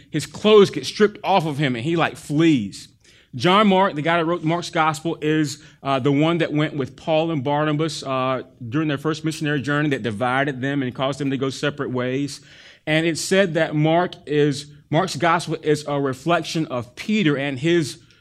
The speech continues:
his life with Jesus. So Mark writes from Peter's perspective. The third gospel is, is Luke's gospel. Luke was an apostle. Luke was a doctor, and he writes a very logical, structured account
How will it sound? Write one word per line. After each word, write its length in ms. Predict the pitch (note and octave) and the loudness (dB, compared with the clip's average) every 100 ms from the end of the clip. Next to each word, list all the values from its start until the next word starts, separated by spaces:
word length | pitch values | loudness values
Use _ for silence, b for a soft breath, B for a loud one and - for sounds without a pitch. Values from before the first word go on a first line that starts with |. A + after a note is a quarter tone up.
| b b | b b
his 260 | F#3 F#3 | 2 2
life 360 | C#3 C3+ B2 - | 2 0 -2 -4
with 180 | A#2+ G2+ | -8 -6
Jesus. 460 | - C#3+ C#3 G2+ | -2 -2 -2 -8
So 120 | - | -4
Mark 320 | B2+ C#3 D#3+ C#3+ | -2 0 0 -2
writes 300 | C3+ C3+ - | -4 -4 -6
from 200 | C3+ B2+ | -6 -6
Peter's 520 | D3 D#3+ C#3+ B2 - - B B B | -2 -2 -2 -6 -10 -20 B B B
perspective. 640 | - D3 - D#3+ D#3 C#3 | -4 -4 0 0 0 -2
The 80 | A#2 | -4
third 480 | D3 G#3 B3 F3+ - | 2 6 6 4 -2
gospel 420 | C3+ B2+ - C#3 | -2 -2 -2 -6
is, 200 | C3+ B2 | -6 -6
is 200 | - B2 | -8 -6
Luke's 340 | B2 C3+ D#3 - | 0 0 0 -4
gospel. 520 | A#2+ G#2+ G2+ - G2 b b b | -4 -4 -6 -14 -16 b b b
Luke 320 | C3 F3 G#3+ | 4 6 4
was 200 | G3 G#3+ | 2 -2
an 100 | G#3+ | 0
apostle. 580 | G#3 G3+ D#3 D3 - F#3 | -2 0 0 0 -2 -6
Luke 220 | D3+ A3 | -2 -2
was 120 | F#3+ D3+ | -2 -4
a 80 | |
doctor, 640 | A2+ B2+ C3 C#3+ F3 F3+ F3 | -2 0 2 0 -2 -6 -6
and 360 | D3 D3 C#3+ C#3+ | -6 -4 -4 -4
he 340 | C#3+ - F#3 | -8 -6 -2
writes 300 | E3 E3 C3+ - | 2 2 0 -6
a 120 | B2+ | -8
very 360 | A#2 D3+ E3+ F3 | -2 0 2 0
logical, 800 | C3+ C#3 D3+ D3+ D#3+ F3 D#3+ D#3 B B | 0 0 0 -2 -4 -2 -2 -4 B B
structured 1000 | - - - D3+ D#3 D3+ - E3+ E3 - | -12 -12 -6 -2 -2 -2 -4 -2 -2 -6
account 680 | C3 B2+ - E3 D#3 D#3 D3+ | -10 -10 -8 -4 -2 -4 -8